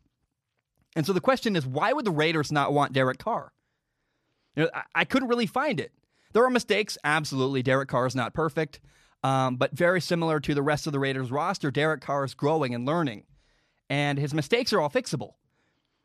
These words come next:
And so I, I just, I, I honestly don't understand. Why did the Raiders bring in Marcus Mariota? And it's not like the Raiders just did nothing. I mean, it's not like the Raiders, so wh-, what I'm trying to say here is that Jameis Winston signed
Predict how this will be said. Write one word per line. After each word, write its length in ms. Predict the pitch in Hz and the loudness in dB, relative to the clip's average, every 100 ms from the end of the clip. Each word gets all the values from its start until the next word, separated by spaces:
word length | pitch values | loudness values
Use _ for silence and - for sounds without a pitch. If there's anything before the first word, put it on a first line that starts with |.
| _ _ - | _ _ -2
And 100 | 196 | 2
so 60 | |
I, 140 | 208 208 | 6 6
I 60 | |
just, 280 | 202 240 - 160 | 4 2 0 0
I, 160 | 170 143 160 | 2 0 2
I 160 | 185 175 | 2 2
honestly 460 | 185 262 - 196 | 2 2 0 -2
don't 280 | 147 170 190 | 0 0 2
understand. 500 | 185 165 - 233 131 | 0 -2 0 0 0
Why 440 | 143 175 220 254 202 | 2 4 4 2 -2
did 440 | 151 139 135 151 _ _ _ _ _ - | 0 0 0 -6 _ _ _ _ _ -4
the 80 | 160 | 2
Raiders 380 | 151 139 147 | 2 2 0
bring 260 | - 151 165 | 0 0 0
in 100 | 147 | -2
Marcus 340 | 120 123 151 | -2 -4 -6
Mariota? 400 | 151 151 202 226 | -4 -2 0 0
And 120 | 147 170 | 0 -2
it's 180 | 185 | -2
not 200 | 220 294 | 0 0
like 300 | 254 233 - _ _ _ _ | 2 0 -2 _ _ _ _
the 80 | 165 | 0
Raiders 380 | 175 190 190 135 | 2 2 2 0
just 260 | 143 160 - | 0 0 0
did 180 | 156 | 0
nothing. 440 | 139 160 - 107 104 | 2 0 0 -6 -4
I 20 | |
mean, 120 | 139 | -2
it's 160 | 147 156 | -2 2
not 100 | 262 | 2
like 100 | 262 | 2
the 60 | |
Raiders, 380 | 190 185 175 - - - | 2 2 0 -4 -14 -4
so 300 | - 233 - _ - | 0 0 -2 _ -16
wh-, 220 | 190 - | -14 -4
what 100 | 240 | -4
I'm 60 | 247 | 0
trying 160 | 240 | -2
to 40 | 202 | 2
say 100 | 185 | 2
here 100 | 147 | 2
is 80 | 139 | 0
that 100 | 151 | 0
Jameis 340 | 202 269 214 | 2 2 0
Winston 460 | 151 160 - 147 131 | -2 -4 -4 -6 -2
signed 400 | 147 131 131 | -2 0 0